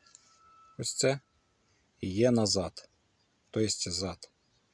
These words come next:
Передні колеса має бути тиск, е, один і шість атмосфера. Один і шість. Оце квадратне в дужках, це при умові, якщо у вас є фронтальний навантажувач.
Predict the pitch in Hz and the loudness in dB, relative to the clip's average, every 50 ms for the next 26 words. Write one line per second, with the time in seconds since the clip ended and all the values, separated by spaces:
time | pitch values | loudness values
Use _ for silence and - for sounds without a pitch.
0 | _ _ _ _ _ _ _ _ _ _ _ _ _ _ _ - 131 139 175 185 | _ _ _ _ _ _ _ _ _ _ _ _ _ _ _ 6 8 10 10 10
1 | 180 160 165 147 - 151 156 165 165 - - 147 139 143 151 151 147 143 131 127 | 10 8 6 6 6 8 8 8 8 8 6 6 6 8 8 8 8 8 6 6
2 | 143 139 - 143 123 - _ - 151 156 160 156 - - - - - - 127 123 | 4 4 4 4 2 2 _ 6 8 8 8 8 6 4 0 -2 -4 0 2 4
3 | 123 123 120 120 120 120 117 117 117 117 117 117 117 117 - - - 120 123 110 | 6 6 6 6 6 8 8 8 8 8 8 8 6 6 2 2 4 4 4 4
4 | - 147 156 151 143 123 - - - 135 131 - - - - - - - _ _ | 4 4 4 4 4 2 2 2 2 0 -2 -2 -2 -4 -6 -8 -8 -8 _ _
5 | - - - _ - - _ - - - - _ _ _ - - 113 - - 123 | -20 -20 -20 _ -20 -20 _ -20 -20 -20 -20 _ _ _ -4 -4 -4 -2 0 0
6 | 117 - - - - 120 107 98 90 85 - - _ _ _ _ _ _ _ _ | 0 0 0 2 4 4 4 4 2 -2 -6 -12 _ _ _ _ _ _ _ _
7 | _ _ _ _ _ _ _ _ _ _ _ _ _ _ _ _ _ _ _ _ | _ _ _ _ _ _ _ _ _ _ _ _ _ _ _ _ _ _ _ _
8 | _ - - - 104 98 92 123 139 156 156 147 135 - - - 98 90 - - | _ -10 -4 -2 -2 2 6 6 6 8 6 6 4 4 4 2 2 0 -2 -2
9 | - - - - - - 117 113 - - 165 156 139 120 - - - - 131 127 | -4 -4 -8 -6 -2 0 0 4 8 8 10 10 10 8 6 4 6 8 8 8
10 | 127 139 139 123 - 120 120 113 101 95 98 131 143 160 165 - - 180 170 165 | 10 10 10 10 8 6 4 4 4 2 4 6 6 6 6 6 4 4 4 4
11 | - - - 151 139 131 - - 135 135 127 123 127 131 151 160 156 147 135 120 | 2 2 6 6 6 6 6 6 8 8 8 8 8 8 8 8 8 8 8 8
12 | 117 107 - - 135 131 123 120 117 - - 123 131 127 - - 117 107 - - | 8 6 6 6 6 8 8 8 6 6 6 4 4 4 4 4 2 2 4 6
13 | 117 117 113 110 110 110 110 107 101 - 104 101 90 - 92 87 - - - | 6 6 6 6 6 6 6 4 4 6 4 4 4 4 -2 -8 -8 -10 -14